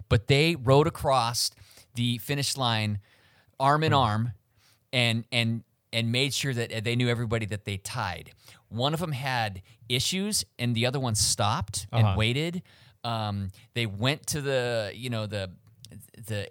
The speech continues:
Speaker 1: aid stations and, like, fueled up together and didn't attack each other in aid stations.
Speaker 2: That's fantastic.
Speaker 1: And they just, like, they rode it in together, which I thought was pretty stinking
Speaker 2: How
Speaker 1: awesome.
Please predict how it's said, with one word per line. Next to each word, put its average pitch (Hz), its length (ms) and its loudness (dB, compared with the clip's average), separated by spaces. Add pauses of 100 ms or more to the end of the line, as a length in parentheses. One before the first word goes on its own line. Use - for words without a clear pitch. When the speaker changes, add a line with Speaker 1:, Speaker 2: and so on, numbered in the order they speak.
Speaker 1:
aid 147 160 0
stations 170 640 0
and, 120 140 -2
like, 104 180 0
fueled 135 320 -2
up 135 160 4
together 156 460 0
and 104 100 0
didn't 139 220 0
attack 123 400 0
each 170 160 -2
other 151 260 4
in 107 140 2
aid 120 240 -2
stations. 147 480 0
Speaker 2:
That's 113 100 2
fantastic. 87 380 -2
Speaker 1:
And 127 100 0
they 135 80 2
just, 127 260 -6
like, 113 280 -6 (160)
they 117 160 -6
rode 117 240 -2
it 104 80 -4
in 104 100 -2
together, 87 320 -6
which 98 220 -2
I 95 80 4
thought 90 260 -2
was 73 340 -10 (300)
pretty 82 260 -10 (100)
stinking - 340 -16
Speaker 2:
How - 80 -2
Speaker 1:
awesome. 160 60 -2